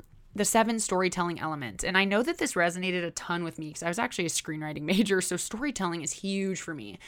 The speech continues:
So this book was, like, literally perfect for me 'cause it took something I already am an expert in, which is storytelling,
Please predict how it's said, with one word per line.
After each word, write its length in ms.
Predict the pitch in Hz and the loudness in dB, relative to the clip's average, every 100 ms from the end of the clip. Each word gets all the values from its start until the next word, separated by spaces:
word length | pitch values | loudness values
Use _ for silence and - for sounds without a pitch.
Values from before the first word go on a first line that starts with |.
| - | -14
So 120 | - | -4
this 100 | 285 | -2
book 200 | 359 185 | 2 2
was, 120 | 202 185 | 4 2
like, 180 | 165 - - - - _ | 0 -2 -20 -20 -20 _
literally 480 | - 175 180 180 175 | -8 0 2 4 2
perfect 340 | 165 156 180 | 0 -2 -2
for 100 | 208 | 0
me 180 | 214 214 | 2 0
'cause 100 | 202 | 0
it 140 | 175 - | -6 0
took 240 | 185 175 | 0 0
something 380 | - 170 160 175 | 0 -2 0 -2
I 100 | 165 | 0
already 500 | 160 165 170 170 160 | 2 2 2 0 -2
am 80 | 165 | -4
an 100 | 151 | -4
expert 360 | 151 - 156 | -6 -8 -8
in, 220 | 143 151 | -6 -4
which 160 | 170 165 | -4 -2
is 60 | 160 | -2
storytelling, 800 | - 156 156 - 135 160 262 | 0 0 0 -2 -2 0 -2